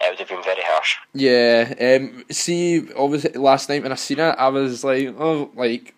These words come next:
Speaker 2: first instinct, "Oh, that's a penalty." Then, then you see the replay, and you're like,
Speaker 1: Yeah.
Speaker 2: "Ah, nah."
Speaker 1: I
Speaker 2: But
Speaker 1: think he was kinda pl-, I think he was playing for it.
Speaker 2: Yeah, I thought his reaction was a wee bit O T T.
Speaker 1: Yeah, I definitely. I think he's, he's just trying. Obviously, he's not in the team. He's in the team, but he's, he's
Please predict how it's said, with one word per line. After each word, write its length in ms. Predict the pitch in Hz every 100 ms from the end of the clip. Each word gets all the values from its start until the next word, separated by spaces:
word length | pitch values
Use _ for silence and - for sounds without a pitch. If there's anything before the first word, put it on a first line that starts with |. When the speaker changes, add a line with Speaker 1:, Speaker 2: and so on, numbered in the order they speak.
| _
Speaker 2:
first 300 | - 156 143
instinct, 340 | 135 - 143
"Oh, 180 | 151 151
that's 260 | 143 139 -
a 60 |
penalty." 420 | 127 131 123 127 135
Then, 280 | 131 131 127
then 160 | 139
you 60 | 135
see 240 | - 117
the 180 | 110 110
replay, 220 | 110 123
and 80 | 117
you're 100 | 113
like, 240 | 104 107
Speaker 1:
Yeah. 600 | - - 101 113 113 113
Speaker 2:
"Ah, 40 | - - - _ -
nah." 180 | 92
Speaker 1:
I 40 | 95
Speaker 2:
But 180 | 110 -
Speaker 1:
think 140 | -
he 40 |
was 80 | 127
kinda 200 | - 107 -
pl-, 120 | -
I 40 | -
think 100 | 98
he 80 | 135
was 100 | -
playing 200 | 98 95
for 160 | 107 104
it. 80 | - - _ _
Speaker 2:
Yeah, 680 | 131 135 123 110 101 104 107 -
I 60 |
thought 200 | 113 139
his 120 | 123 120
reaction 400 | 117 110 - 120
was 100 | 113
a 60 |
wee 320 | 110 113 117 113
bit 220 | 117 -
O 120 | 127
T 180 | 120 -
T. 300 | 135 143 143 - _ _ _ _ _ _ _ _ _ - -
Speaker 1:
Yeah, 420 | - 90 71 71 - - -
I 120 | 92
definitely. 280 | 120 113 107
I 40 | 120
think 120 | 131
he's, 200 | 135 - -
he's 120 | 127
just 140 | 143
trying. 240 | - 117 117
Obviously, 320 | 120 123 -
he's 80 | 123
not 200 | 127 135 - - - - - _ _ _ -
in 80 | 120
the 60 |
team. 320 | 117 - 113 120
He's 220 | 131 135
in 80 | 180
the 60 | 175
team, 220 | - 131
but 80 | 131
he's, 140 | 123 -
he's 180 | -